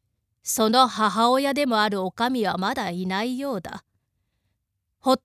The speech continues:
トケーキを注文する。というか、この店には他にメニューがない。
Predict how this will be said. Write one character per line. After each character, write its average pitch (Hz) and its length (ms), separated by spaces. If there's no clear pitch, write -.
ト 392 120
ケ 415 180
ー 381 60
キ 214 200
を - 80
注 208 300
文 196 240
す - 260
る。 - 220
と 233 160
い 240 180
う 247 80
か、 208 320
こ 220 160
の 233 120
店 254 280
に 233 100
は 190 120
他 208 320
に 254 120
メ 240 180
ニ 302 100
ュ 202 140
ー - 20
が 170 180
な 185 180
い。 - 120